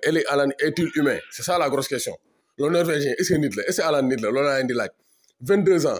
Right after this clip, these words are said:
devient le meilleur buteur sur une saison de Premier League à trente-huit matchs. Trente-trois buts.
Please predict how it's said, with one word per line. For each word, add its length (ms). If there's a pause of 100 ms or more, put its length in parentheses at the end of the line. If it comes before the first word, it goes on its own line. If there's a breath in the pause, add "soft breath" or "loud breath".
(300)
devient 240
le 140
meilleur 180
buteur 340 (320)
sur 200 (120)
une 120
saison 480 (320)
de 120
Premier 360
League 220 (340)
à 100
trente-huit 380
matchs. 440
Trente-trois 440
buts. 200